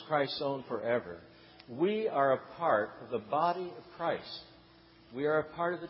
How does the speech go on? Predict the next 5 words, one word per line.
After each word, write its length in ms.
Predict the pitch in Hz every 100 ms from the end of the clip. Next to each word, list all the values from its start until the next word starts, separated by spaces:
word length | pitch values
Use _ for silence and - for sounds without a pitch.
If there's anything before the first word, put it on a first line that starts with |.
| -
church. 200 | 185 104 - - - - - - - - - - - 135
But 160 | 139 139 -
growing 420 | 143 185 214 202
into 300 | 202 208 139
that 320 | 95 85 95